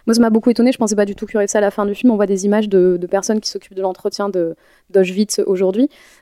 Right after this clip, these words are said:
Euh, moi j'avais, j'ai visité Auschwitz quand j'avais, euh, dix-sept ans, je suis allée voir ma, ma famille en Pologne et on est passé par Auschwitz. Et, euh, et en fait, ce qui m'a choquée du haut de mes dix-sept ans, c'est de voir qu'il y a des maisons qui sont littéralement, il y a une petite route pavée et littéralement en face de la route,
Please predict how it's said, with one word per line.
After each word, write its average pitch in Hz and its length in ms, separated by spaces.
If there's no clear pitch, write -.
Euh, 196 100
moi 196 100
j'avais, 196 440
j'ai 190 100
visité 190 300
Auschwitz 202 320
quand 202 140
j'avais, 185 360
euh, 170 400
dix-sept 175 360
ans, 202 80
je - 40
suis - 80
allée 180 80
voir 180 140
ma, 180 180
ma 196 160
famille 190 280
en 185 80
Pologne 196 280
et 185 60
on 175 80
est 180 80
passé - 260
par 185 140
Auschwitz. 185 400
Et, 185 260
euh, 165 220
et - 80
en 180 60
fait, 254 120
ce - 60
qui 202 100
m'a 180 100
choquée 214 440
du 185 140
haut 202 40
de 202 80
mes 196 100
dix-sept 180 340
ans, 277 120
c'est 214 120
de 180 60
voir 226 140
qu'il - 100
y 220 40
a - 20
des 190 120
maisons 196 240
qui - 80
sont 208 80
littéralement, 190 440
il 226 60
y 196 60
a - 20
une 180 80
petite - 220
route - 200
pavée 220 540
et 233 60
littéralement 190 400
en - 20
face 208 240
de 196 80
la 185 100
route, 208 220